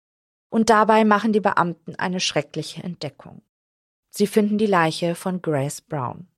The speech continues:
Die Tote weist eine schwere Kopfwunde auf und eine spätere Obduktion bestätigt,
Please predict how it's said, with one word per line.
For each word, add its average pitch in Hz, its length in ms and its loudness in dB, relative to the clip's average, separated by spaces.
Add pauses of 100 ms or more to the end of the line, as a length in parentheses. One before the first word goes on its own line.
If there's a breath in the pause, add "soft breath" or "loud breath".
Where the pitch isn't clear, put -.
(800)
Die 240 100 -2
Tote 247 460 4
weist 202 300 2
eine 190 220 0
schwere 214 360 0
Kopfwunde 165 640 -4
auf 127 420 0
und 190 200 -4
eine 175 180 0
spätere 214 460 0
Obduktion 190 640 -4
bestätigt, 175 680 -4